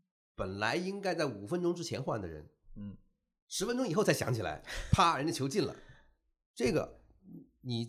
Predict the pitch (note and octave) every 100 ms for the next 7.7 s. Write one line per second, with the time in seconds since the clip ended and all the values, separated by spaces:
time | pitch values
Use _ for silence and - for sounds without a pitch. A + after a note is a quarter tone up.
0 | - C#3+ E3 C3+ - D3 D#3+ D#3 G2 F2+
1 | F#2+ - - E2+ E2 C#3 - F2+ F2 F2+
2 | - _ _ - A2+ A2 F#3 E3 F#3 A#2+
3 | E3+ - - D#2 B2 C3+ C3+ - _ _
4 | _ _ _ _ _ _ _ _ C4 A#3
5 | - - F3 A#3 - - - D3+ - -
6 | - _ _ _ _ _ _ _ C#3 -
7 | - - F#3 C#3+ C3+ G3 A3